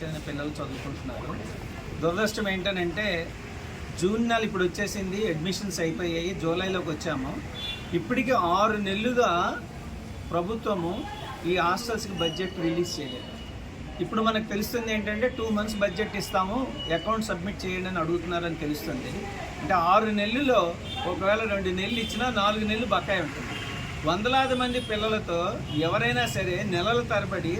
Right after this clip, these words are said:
తమ సొంత డబ్బులు తీసుకొచ్చి పెట్టి నడపడం అనేది అసాధ్యం.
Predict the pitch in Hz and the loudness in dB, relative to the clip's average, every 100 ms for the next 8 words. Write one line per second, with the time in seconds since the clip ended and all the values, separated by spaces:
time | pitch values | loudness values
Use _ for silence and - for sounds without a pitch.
0 | - - 208 233 220 214 220 214 220 214 | -2 -2 0 0 0 -2 -2 -2 -2 -2
1 | 208 208 196 - 185 190 202 180 175 185 | -4 -4 -4 -2 -4 -2 -2 0 0 0
2 | 196 190 180 175 175 226 202 - | -2 0 -2 0 0 0 -2 -2